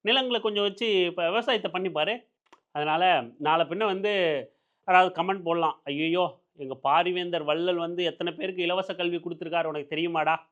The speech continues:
அஹ், எத்தனை பேருக்கு இலவசமா டாக்டர் படிக்க வச்சிருக்காரு தெரியுமாடா, எத்தனை பேருக்கு இலவசமா போதைப் பொருள் கொடுத்துருக்காரு தெரியுமாடா"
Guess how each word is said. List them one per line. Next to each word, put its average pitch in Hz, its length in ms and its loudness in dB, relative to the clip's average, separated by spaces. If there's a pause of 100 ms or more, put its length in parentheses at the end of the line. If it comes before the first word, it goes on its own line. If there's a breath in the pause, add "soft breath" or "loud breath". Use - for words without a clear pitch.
(680)
அஹ், 139 140 -4
எத்தனை 160 320 -2
பேருக்கு 196 380 0 (380)
இலவசமா 185 380 0
டாக்டர் 175 340 -2
படிக்க 170 220 -4
வச்சிருக்காரு 156 380 -4
தெரியுமாடா, 151 520 -2
எத்தனை 151 280 -4
பேருக்கு 185 340 -2
இலவசமா 175 500 -4
போதைப் 180 300 -2
பொருள் 170 200 -4
கொடுத்துருக்காரு 147 460 -6
தெரியுமாடா" 143 600 -4